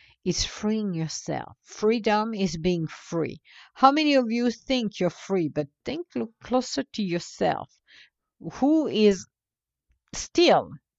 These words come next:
annoying you or make you angry? Those are people, they are still chained to you. The day you can speak freely about them, gi-, saying their name without being angry, uh, enraged,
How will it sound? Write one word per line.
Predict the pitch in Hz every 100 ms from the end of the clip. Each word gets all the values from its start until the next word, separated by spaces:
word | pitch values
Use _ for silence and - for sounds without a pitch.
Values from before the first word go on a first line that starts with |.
| -
annoying | 190 190 190 175
you | 175 180
or |
make | 175 170 -
you | 156
angry? | 135 165 143 101 - _ _ _ -
Those | 165 247 339 349 - _ - - _ _
are | 180 196 196 190 190 185 _ _
people, | - 294 294 170 143 139 143 -
they | 175
are | 185
still | - 240 220
chained | - 240 233 226
to | -
you. | 139 - - _ _ _ _ _ _ _ _ _ _ _ _ _
The | 165 185
day | 185 277 339
you | 214 208
can | 226 254 240
speak | - - 233 220
freely | - - 262 285 208 147 147 -
about | 165 170 180 160
them, | 160 139
gi-, | 156 202 175
saying | - 269 262 233
their | 226
name | 220 214 160 147
without | 170 170 156
being | 139 135 -
angry, | 185 208 214 233 240 240 247 247 277 _ _ - _ -
uh, | 143 127
enraged, | 151 147 170 226 233 226 220 202